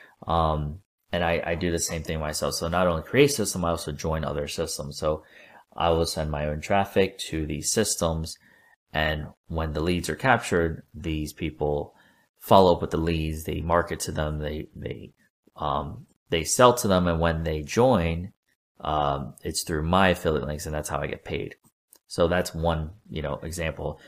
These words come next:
Now, the one I created for, uh, this Daily Digital Club, this D D C, it's the same thing. People join, um, the, the system D D C, and then when they join,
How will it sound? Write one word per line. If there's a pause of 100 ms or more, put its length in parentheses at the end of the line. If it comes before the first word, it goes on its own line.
(180)
Now,
the
one
I
created
for,
uh,
this
Daily
Digital
Club,
this
D
D
C, (420)
it's
the
same
thing. (540)
People
join, (400)
um, (160)
the,
the
system
D
D
C, (640)
and
then
when
they
join,